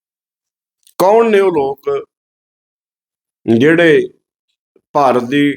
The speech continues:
ਕਿਸਾਨੀ ਨੂੰ ਬਰਬਾਦ ਕਰਨਾ ਚਾਹੁੰਦੇ ਆ? ਜਦੋਂ ਤੁਸੀਂ ਕਾਮਰੇਡ ਲਾਣੇ ਦੀ ਗੱਲ ਕਰੋਗੇ, ਜਦੋਂ ਤੋਂ ਇਹਨਾਂ ਨੇ ਇਹ ਧਰਨੇ ਲਾਉਣੇ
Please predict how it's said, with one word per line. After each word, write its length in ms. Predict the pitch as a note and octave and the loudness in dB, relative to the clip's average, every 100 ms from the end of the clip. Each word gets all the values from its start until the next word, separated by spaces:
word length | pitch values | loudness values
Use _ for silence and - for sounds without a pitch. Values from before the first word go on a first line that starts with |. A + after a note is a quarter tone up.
| - - | -10 -14
ਕਿਸਾਨੀ 460 | C3 - B2 C3 C3+ | -10 -4 -2 0 0
ਨੂੰ 140 | C3+ A2+ | 0 0
ਬਰਬਾਦ 460 | A#2+ A#2 A#2 A#2+ - | 0 2 0 -2 -6
ਕਰਨਾ 300 | A#2 A2 A2 | -6 -2 -2
ਚਾਹੁੰਦੇ 340 | A2 A2 A2+ G2+ | -4 -6 -6 -12
ਆ? 100 | - _ _ _ _ _ _ _ _ _ _ _ _ _ _ | -16 _ _ _ _ _ _ _ _ _ _ _ _ _ _
ਜਦੋਂ 320 | F#2+ C3 C#3+ | 0 2 2
ਤੁਸੀਂ 260 | C3+ C3+ D3+ D3+ | 0 -2 -2 -2
ਕਾਮਰੇਡ 440 | B2+ B2+ C#3 C#3 - A#2 | 0 2 2 0 -4 -4
ਲਾਣੇ 260 | A#2 B2 B2 | -2 0 -2
ਦੀ 120 | B2+ | -4
ਗੱਲ 200 | A#2 A2+ | -4 -6
ਕਰੋਗੇ, 460 | A2+ A2+ C3 A#2 F#2 _ _ _ _ _ _ _ _ _ _ _ _ _ _ _ _ _ _ - _ - | -4 -2 0 0 -4 _ _ _ _ _ _ _ _ _ _ _ _ _ _ _ _ _ _ -20 _ -6
ਜਦੋਂ 320 | G#2+ D#3+ G#3 | -2 2 2
ਤੋਂ 220 | G#3+ G#3 G#3 | 2 0 0
ਇਹਨਾਂ 340 | F3 F#3+ G3 | -2 -4 -6
ਨੇ 100 | F3+ F3+ | -6 -6
ਇਹ 320 | E3 F3+ F3 E3 _ _ _ | -6 -6 -6 -10 _ _ _
ਧਰਨੇ 300 | E3 C3 C3 | -2 2 2
ਲਾਉਣੇ 400 | C#3+ C#3+ C#3+ C#3+ | 2 0 2 2